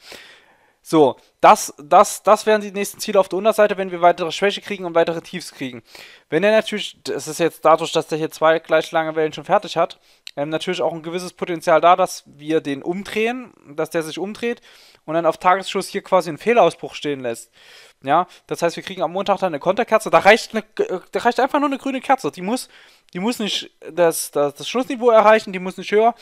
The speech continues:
Wenn er zum Montag einfach nur eine grüne Tageskerze macht und wenn die bei zwei fünf, äh, bei vier fünfundzwanzig endet, oder,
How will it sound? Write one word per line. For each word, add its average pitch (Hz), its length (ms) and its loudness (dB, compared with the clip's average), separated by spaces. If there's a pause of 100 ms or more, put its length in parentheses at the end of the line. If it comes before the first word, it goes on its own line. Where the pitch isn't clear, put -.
(460)
Wenn 180 80 -8
er 185 140 2
zum 180 100 -10
Montag 226 300 0
einfach 247 240 0
nur 240 100 -4
eine 220 100 -10
grüne 202 220 -6
Tageskerze 175 500 -4
macht - 220 -10
und - 260 -14
wenn 185 280 -4
die 208 80 -14
bei 196 160 2
zwei 196 320 2
fünf, 196 480 -10
äh, 160 160 -2
bei 170 140 -2
vier 196 280 -4
fünfundzwanzig 185 680 -4
endet, 131 280 -10
oder, 139 220 -2